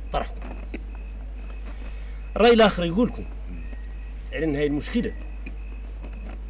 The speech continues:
عاد جريمة. كيف تحد سرق،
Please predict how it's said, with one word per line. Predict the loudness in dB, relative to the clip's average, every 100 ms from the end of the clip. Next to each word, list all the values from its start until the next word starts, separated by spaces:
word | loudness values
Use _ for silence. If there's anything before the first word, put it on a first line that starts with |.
| -8 -8 -8 -8 -8 -6
عاد | -2 -2
جريمة. | -2 -2 -2 -4 -6 -8 -8 -8 -8 -8 -8 -8 -8 -8 -8 -8 -8 -8 -8 -10 -10 -8 -8
كيف | -8
تحد | -6 -6 -6
سرق، | -2 -2